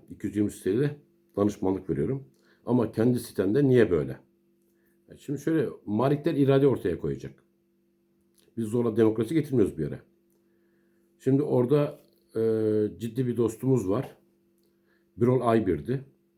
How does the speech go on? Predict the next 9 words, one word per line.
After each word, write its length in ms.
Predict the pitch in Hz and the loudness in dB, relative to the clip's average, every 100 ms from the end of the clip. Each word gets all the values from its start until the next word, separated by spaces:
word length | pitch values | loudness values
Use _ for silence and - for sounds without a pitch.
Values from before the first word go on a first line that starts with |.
| _ | _
Net 240 | 104 110 104 | -4 -2 2
Emlak'ın 320 | 98 95 98 | 2 2 0
sahibi. 520 | 90 85 76 69 143 147 _ _ _ _ _ _ _ _ _ _ _ _ _ _ _ _ _ _ - - - - _ _ _ _ | -2 -4 -4 -4 -8 -12 _ _ _ _ _ _ _ _ _ _ _ _ _ _ _ _ _ _ -12 -12 -12 -20 _ _ _ _
Site 360 | - - 247 160 | -18 -10 2 4
yönetimlerinin 840 | 127 147 147 123 117 107 156 175 - _ _ _ _ _ _ _ _ _ _ _ _ _ _ _ _ _ _ _ _ _ | 6 2 0 0 0 0 0 -2 -10 _ _ _ _ _ _ _ _ _ _ _ _ _ _ _ _ _ _ _ _ _
tek 300 | - 170 - | 2 2 0
bir 60 | 120 | 0
görevi 380 | 107 98 92 85 | 4 6 4 2
vardır. 480 | 78 67 - _ | -2 -6 -14 _